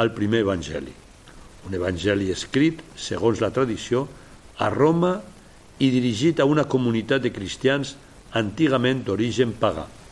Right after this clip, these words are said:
L'evangelista Marc incideix en la visió que la fe cristiana és cristocèntrica, és a dir, gira al voltant de Jesucrist i el mostra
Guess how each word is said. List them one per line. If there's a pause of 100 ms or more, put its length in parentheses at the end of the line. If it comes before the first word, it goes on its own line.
(800)
L'evangelista
Marc
incideix
en
la
visió (640)
que
la
fe
cristiana (220)
és (120)
cristocèntrica,
és
a
dir, (440)
gira
al
voltant
de
Jesucrist (500)
i
el
mostra